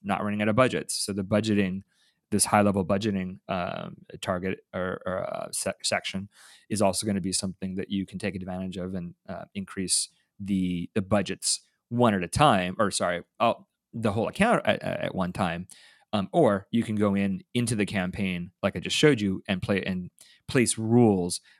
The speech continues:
but that's at a campaign level. Um, so they really have made it a lot easier for you to make sure that you, uh,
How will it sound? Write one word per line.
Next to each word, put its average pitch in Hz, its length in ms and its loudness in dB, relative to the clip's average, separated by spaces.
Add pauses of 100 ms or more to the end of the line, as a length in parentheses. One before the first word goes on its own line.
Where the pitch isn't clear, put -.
but 110 80 0
that's 107 220 6
at 98 60 0
a 92 40 -2
campaign 87 440 -8
level. - 340 -6 (440)
Um, 87 480 0
so 131 180 6
they 135 120 6
really 196 200 8
have 175 180 6
made 131 160 0
it 127 80 2
a 120 40 4
lot 113 220 4
easier 113 420 2
for - 120 -8
you 104 140 -2
to 98 440 -2 (320)
make 120 180 2
sure 117 300 2
that 98 160 -4
you, 98 340 -2 (140)
uh, 85 120 -4